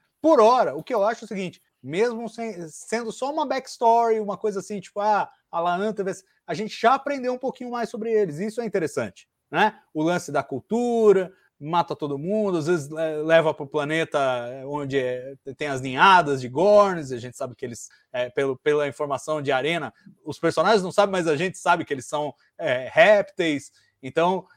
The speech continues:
já tem algumas coisas interessantes ali, aquela coisa de, ah, o último que vive, eles, eles mandam embora como se soltasse um peixe e tal. Tem algumas, algumas coisas interessantes que eu acho que vão compondo esse quadro. O Akiva Goldsman é absolutamente fissurado nos Gorns,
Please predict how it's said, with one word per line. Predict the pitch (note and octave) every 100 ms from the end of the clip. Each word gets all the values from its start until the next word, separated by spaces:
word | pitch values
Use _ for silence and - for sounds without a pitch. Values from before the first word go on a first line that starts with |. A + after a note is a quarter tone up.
| _
já | C3 E3
tem | - A3
algumas | A#3 G#3+ G#3+ A3 F#3
coisas | - G3 F#3 E3
interessantes | E3 E3 F3+ E3+ - D3+ E3 E3 A#2+ -
ali, | C3 C3+
aquela | D#3 D3 C3+
coisa | E3 C#3+ C3+
de, | C3+ -
ah, | - F3
o | D3+
último | D#3+ G3 F3+ D#3+
que | - C#3+
vive, | B2 D#3+ F#3 D3+
eles, | C#3+ C#3 -
eles | C#3+ C3 B2+
mandam | C3+ D#3 D#3 C3
embora | C#3+ F3 E3+ D3 A#2+ _ _ -
como | D3 D3
se | - -
soltasse | - D3 C#3 D3 -
um | C3
peixe | - D#3+ G3 F#3+ D3+ -
e | A#2+
tal. | E3 F#3+ F3 - _
Tem | C4
algumas, | C#4+ A3+ C4 B3+ - - _
algumas | - F#3+ G#3+ A3+
coisas | - A3 F#3+
interessantes | F#3+ F#3 - F#3
que | G#3
eu |
acho | F#3+ -
que |
vão | E3 G3+
compondo | G#3+ G3+ - F3+ G3 G3+ F#3+ _ -
esse | F3 - -
quadro. | A#3+ G2+ A2+ F3+
O |
Akiva | F#3+ - G#3 G3
Goldsman | D#3+ F3+ F3 F3+ E3+
é | E3+
absolutamente | - F3+ E3+ E3+
fissurado | - F3 F3 D#3 D#3
nos | D3+ C3+
Gorns, | C#3 D#3+ E3+